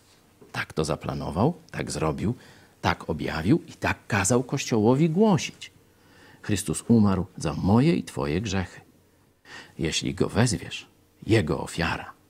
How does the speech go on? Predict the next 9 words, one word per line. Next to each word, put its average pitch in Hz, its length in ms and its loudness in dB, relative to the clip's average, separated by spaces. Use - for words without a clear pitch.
sprzed 67 320 -6
dwóch 78 220 -6
tysięcy - 420 -6
lat 127 320 0
zastosuje 78 600 -2
się - 200 -6
dziś 143 200 2
do - 120 -2
ciebie. - 420 -6